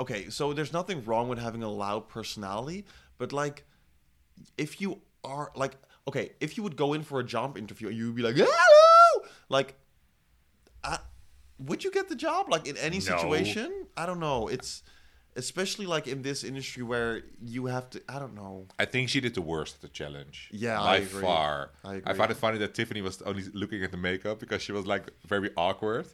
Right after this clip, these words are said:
Speaker 2: But that's, you can better do that than what Britney did.
Speaker 1: Well, I don't know. Britney did leave an impression, though. Tiffany didn't leave an
Speaker 2: Yeah.
Speaker 1: impression. That, to be fair, and in that way, that's why I was also thinking, like, to be fair, if you're loud, they are gonna remember you,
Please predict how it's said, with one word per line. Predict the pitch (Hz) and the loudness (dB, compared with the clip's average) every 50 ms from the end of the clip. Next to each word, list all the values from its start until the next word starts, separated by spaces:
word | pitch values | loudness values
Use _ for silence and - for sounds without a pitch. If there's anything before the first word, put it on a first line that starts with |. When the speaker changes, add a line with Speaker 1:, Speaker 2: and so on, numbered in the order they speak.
| 135 202 262 277 - | -16 -14 -14 -8 -6
Speaker 2:
But | - - | -2 0
that's, | - - - - - - | 2 2 2 0 -4 -8
you | 139 139 143 | -8 -2 0
can | - 170 143 | 2 4 6
better | 156 175 185 | 6 6 6
do | 143 147 123 | 6 4 4
that | - 107 110 151 - - - | 4 4 4 4 4 2 0
than | 170 156 147 | 0 0 2
what | 151 135 | 0 0
Britney | 117 135 135 135 110 90 80 | 2 0 0 0 -4 -6 -6
did. | 78 78 78 - 330 | -4 -4 -4 -4 -2
Speaker 1:
Well, | 415 440 453 440 440 440 440 440 427 - - - - - - _ _ _ _ _ _ _ _ _ _ _ - | -2 0 0 0 0 2 2 2 0 -2 -4 -10 -20 -20 -20 _ _ _ _ _ _ _ _ _ _ _ -6
I | 127 131 | -4 -4
don't | 123 110 | -2 -2
know. | 107 104 101 98 | -2 -4 -4 -2
Britney | 92 127 143 131 156 143 113 | -2 -2 -2 -2 -2 -2 -2
did | 127 135 120 | -2 -2 -2
leave | 120 120 117 107 110 | -2 -2 -2 -2 -4
an | 110 | -6
impression, | 104 101 - 120 113 - - 104 95 | -6 -6 -6 -6 -6 -6 -8 -10 -10
though. | 92 92 90 90 101 98 - _ _ _ - | -8 -8 -8 -8 -8 -12 -14 _ _ _ -4
Tiffany | 139 131 131 127 110 | -4 -4 -2 -4 -2
didn't | 98 127 127 117 101 | 0 0 0 0 -2
leave | 101 73 71 | -6 -6 -6
an | 69 71 | -6 -8
Speaker 2:
Yeah. | 71 | -8
Speaker 1:
impression. | 69 - 98 98 - - 95 92 95 95 - _ _ _ _ _ _ _ - | -8 -8 -8 -8 -8 -10 -10 -10 -12 -14 -18 _ _ _ _ _ _ _ 0
That, | 113 123 127 - - - | 2 2 2 0 -2 -10
to | - - | -10 -10
be | 135 139 | -8 -6
fair, | 127 - 139 117 - - - - - | -4 -2 -2 -2 -2 -6 -10 -6 -2
and | 139 147 | 0 2
in | 147 143 | 2 2
that | 160 180 208 185 | 2 0 0 0
way, | 147 123 | 0 0
that's | 156 175 190 - - | 0 0 -2 -2 -4
why | 185 160 | -4 -4
I | 143 | -4
was | 135 131 160 | -4 -4 -6
also | 175 175 156 | -6 -8 -8
thinking, | - 113 107 | -8 -6 -4
like, | 107 104 - - - - - | -4 -6 -6 -12 -20 -18 -12
to | - 175 | -8 -8
be | 170 | -6
fair, | - 156 - - | -4 -4 -4 -2
if | 190 190 - 202 | -4 -4 -2 -2
you're | 160 120 | -2 0
loud, | 113 101 101 107 110 104 | 0 0 0 0 0 0
they | - 127 120 - - - _ - | -2 -2 -2 -4 -12 -10 _ -2
are | 143 165 175 | 0 0 2
gonna | 143 135 117 | 0 0 0
remember | 117 117 113 131 147 135 120 | 0 0 0 0 -2 -2 -2
you, | 104 104 113 104 | -4 -4 -4 -6